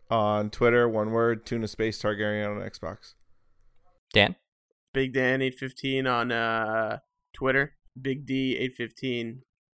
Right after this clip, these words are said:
Speaker 3: No, Big Dan W eight fifteen now. Sorry. I forgot my own fucking handle. On Xbox <laughs> and Big Dan eight fifteen on PlayStation. I haven't done this in a few weeks. It's fucking,
Speaker 2: It's
Speaker 3: I'm
Speaker 2: okay.
Speaker 3: rusty.
Speaker 2: Um, we are the Unranked
Speaker 3: Oh,
Speaker 2: Podcast.
Speaker 3: technically
Speaker 2: We're, oh,
Speaker 3: two
Speaker 2: sorry, we're
Speaker 3: weeks.
Speaker 2: just unranked.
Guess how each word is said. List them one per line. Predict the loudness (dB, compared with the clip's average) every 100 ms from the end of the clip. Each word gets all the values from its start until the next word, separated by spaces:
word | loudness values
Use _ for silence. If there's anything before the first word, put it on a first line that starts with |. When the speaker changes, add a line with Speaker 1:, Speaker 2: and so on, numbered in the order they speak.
| -2
Speaker 3:
No, | -2
Big | 0 -2 2
Dan | 2 4
W | 2 4 2
eight | 0
fifteen | -4 -8 -6 -4
now. | -4 -6 -8 -12 _ _
Sorry. | -4 -2 -2 -8 -14
I |
forgot | -6 -4
my | -2
own | -4
fucking | -6 -6
handle. | -6 -6 -10 -18 -20 _ -4
On | 0 2
Xbox | 0 -2 -6 -8 -6 -6 -6
<laughs> | -2
and | -2 0 -4 -8 _
Big | -4 0
Dan | 2 2 0 -4
eight | -6
fifteen | -8 -4 -2
on | 0
PlayStation. | 0 0 2 0 0 -8
I | -14 _ _ _ _ _
haven't | 0
done | 2
this | 0 -4
in |
a | -6
few | -4 -2
weeks. | -4 -6
It's | -14 -6
fucking, | -6 -4 -2
Speaker 2:
It's | -2 0 0
Speaker 3:
I'm | 0
Speaker 2:
okay. | -2
Speaker 3:
rusty. | -6 -12 _ _ _ _ -4
Speaker 2:
Um, | 0 0 0 -2 -8
we | -6 0 6
are | 8 10 10 8 4
the | 4
Unranked | 6 6 6 8
Speaker 3:
Oh, | 8 6
Speaker 2:
Podcast. | 2 2 0 -8 -12
Speaker 3:
technically | 0 4 4
Speaker 2:
We're, | 6
oh, | 8
Speaker 3:
two |
Speaker 2:
sorry, | 8 6
we're | 6
Speaker 3:
weeks. | 4
Speaker 2:
just | 0 2
unranked. | 4 6 6 4 -2